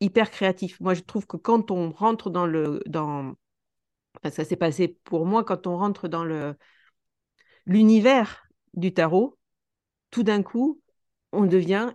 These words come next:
hyper créatif. Je sais pas, c'est comme si c'était un... Ça allait avec, en fait. Pour moi, c'est vraiment, euh, le truc. Je sais pas ce que t'en penses.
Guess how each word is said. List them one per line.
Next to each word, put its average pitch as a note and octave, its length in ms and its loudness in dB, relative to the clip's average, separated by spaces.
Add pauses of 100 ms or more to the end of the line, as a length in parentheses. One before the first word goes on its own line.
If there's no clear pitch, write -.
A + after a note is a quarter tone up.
hyper G#3+ 400 -6
créatif. - 560 -6
Je G3+ 200 4
sais A3+ 100 4
pas, A#3 160 2
c'est G3+ 140 0
comme A#3 180 2
si C#4+ 220 -6
c'était A3+ 420 0
un... E3+ 1000 -2
Ça G3 200 -2
allait G#3+ 240 2
avec, F#3 480 0
en D#3 100 -8
fait. - 180 -8
Pour G#3 140 -4
moi, A#3 180 2
c'est A#3+ 160 -2
vraiment, G#3 560 0
euh, E3+ 160 -4
le E3 140 -4
truc. G3 200 -12
Je - 40 -12
sais F#3+ 60 -4
pas A3+ 80 -2
ce - 80 -8
que G3+ 60 0
t'en E3+ 180 -4
penses. E3 300 -6